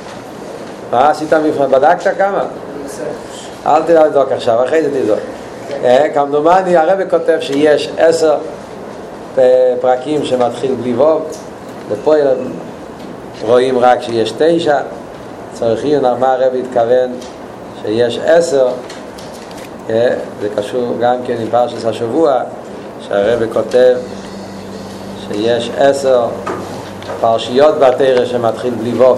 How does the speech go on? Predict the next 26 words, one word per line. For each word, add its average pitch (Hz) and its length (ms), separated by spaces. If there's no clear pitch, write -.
כמו 113 240
שהתורה 120 760
שבכתב, 117 540
יש 113 300
עשר 143 360
פרשיות 123 580
שמתחיל 113 560
בלי 110 140
וו, 107 260
אז - 120
ככה 135 260
יש 123 220
גם 147 300
כן 131 240
עשר 139 420
פרשיות 139 600
בתניא, 139 540
עשר 143 260
פרקים 147 260
בתניא 151 440
שמתחיל 131 380
בלי 123 200
וו. 110 200
אה, 113 220
הבעיה 110 520
היא 143 380